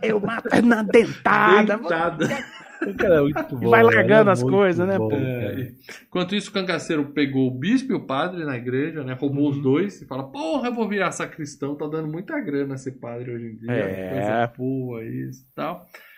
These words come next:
Speaker 2: E aí o Chicó entra, né, na porta da igreja e fala assim, "Saia, seu canalha", tal. Aí quando ele vê que é o cara,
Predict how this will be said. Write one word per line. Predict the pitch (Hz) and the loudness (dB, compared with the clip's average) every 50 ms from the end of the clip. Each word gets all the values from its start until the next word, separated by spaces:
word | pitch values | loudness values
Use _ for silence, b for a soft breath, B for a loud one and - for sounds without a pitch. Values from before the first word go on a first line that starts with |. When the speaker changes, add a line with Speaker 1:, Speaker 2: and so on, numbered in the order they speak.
| b b b _ | b b b _
Speaker 2:
E | 143 143 | 0 2
aí | 135 139 147 156 | 4 4 2 2
o | 147 | 0
Chicó | 143 - - 147 131 - 147 143 135 | -2 -6 -8 -10 -8 -6 -4 -4 -2
entra, | 135 143 151 165 160 165 165 156 143 | -2 -4 -4 -6 -8 -8 -8 -8 -6
né, | 143 143 143 | -6 -4 -6
na | 135 127 | -6 -8
porta | - 139 135 135 135 127 | -6 -6 -6 -6 -6 -8
da | 120 117 | -10 -8
igreja | 110 117 127 143 139 135 | -8 -4 -4 -4 -4 -4
e | |
fala | - 127 127 | -6 -10 -10
assim, | 127 - 170 | -10 -12 -14
"Saia, | 175 - - - - - - - - 330 330 320 320 302 | -14 -14 -16 -14 -12 -8 -4 -4 -4 -2 -2 -4 -4 -6
seu | 285 - - 311 285 | -6 -8 -8 -10 -10
canalha", | - - 311 320 311 302 302 330 330 320 320 285 277 269 | -8 -8 -8 -6 -4 -4 -4 -4 -4 -4 -4 -4 -4 -4
tal. | - 277 B 202 B B B B _ _ - | -6 -8 B -12 B B B B _ _ -12
Aí | 120 117 120 | -10 -10 -6
quando | - 143 139 139 | -6 -4 -2 0
ele | 143 135 127 | 0 0 0
vê | 131 135 131 | -2 -4 -4
que | - | -2
é | 127 | -4
o | 117 - - | -4 -2 -2
cara, | 139 151 165 156 113 | -2 -2 -2 -4 -4